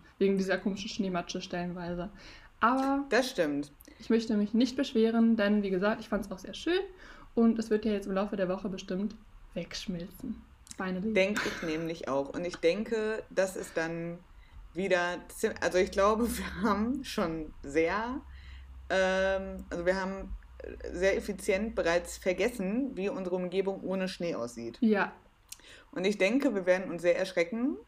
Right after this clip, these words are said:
Speaker 2: weil das
Speaker 1: Wie
Speaker 2: nämlich
Speaker 1: grau alles
Speaker 2: alles
Speaker 1: ist.
Speaker 2: Ja, es wird alles ziemlich grau, es wird alles ziemlich, äh, sehr, sehr matschig, habe ich im Gefühl. Darf ich dir mal ganz kurz noch eine andere Frage stellen?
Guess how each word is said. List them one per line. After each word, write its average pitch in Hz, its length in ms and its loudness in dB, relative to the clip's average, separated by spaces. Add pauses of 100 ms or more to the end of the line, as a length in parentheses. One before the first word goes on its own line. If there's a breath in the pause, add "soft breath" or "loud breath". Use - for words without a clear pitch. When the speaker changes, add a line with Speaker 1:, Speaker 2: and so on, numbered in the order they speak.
(240)
Speaker 2:
weil 180 360 4
das 185 180 0
Speaker 1:
Wie 247 40 8
Speaker 2:
nämlich 208 160 6
Speaker 1:
grau 240 100 8
alles 185 300 4
Speaker 2:
alles 175 180 -4
Speaker 1:
ist. - 120 -20 (520 soft breath)
Speaker 2:
Ja, 170 360 2
es 175 160 -4
wird 185 120 4
alles 175 300 6
ziemlich 254 360 0
grau, 190 400 4
es 180 140 -4
wird 170 120 0
alles 151 280 0
ziemlich, 220 680 -2
äh, 180 400 6
sehr, 165 220 4
sehr 233 140 2
matschig, 220 760 0
habe 269 120 0
ich 262 180 -8
im 254 140 0
Gefühl. 269 240 -2 (340 loud breath)
Darf 240 180 6
ich 330 80 2
dir 311 100 2
mal 254 120 4
ganz 247 200 0
kurz - 180 -8
noch 247 80 0
eine 220 140 -2
andere 185 200 -4
Frage 156 260 -2
stellen? 156 420 -2